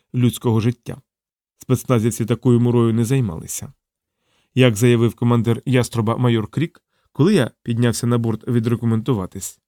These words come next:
«Не очікуйте, що тут хтось з вами розмовлятиме». «Сер», здивувався я. «Це солдати спеціальних сил»,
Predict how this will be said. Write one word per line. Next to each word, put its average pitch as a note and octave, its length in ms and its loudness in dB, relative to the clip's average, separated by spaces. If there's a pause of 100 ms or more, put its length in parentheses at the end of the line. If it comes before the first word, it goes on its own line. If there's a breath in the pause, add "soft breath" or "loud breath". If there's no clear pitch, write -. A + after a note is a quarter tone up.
(400)
«Не B3+ 140 2
очікуйте, G#3 440 0
що C3 160 0
тут C3 160 0
хтось C3 240 2
з A2 40 -4
вами B2 240 4
розмовлятиме». G#2+ 720 -2 (460)
«Сер», A#2 480 -2 (260)
здивувався G#2+ 600 -2
я. G2+ 200 -6 (500)
«Це B3+ 180 0
солдати C#3+ 400 -4
спеціальних C3+ 580 -2
сил», - 300 -8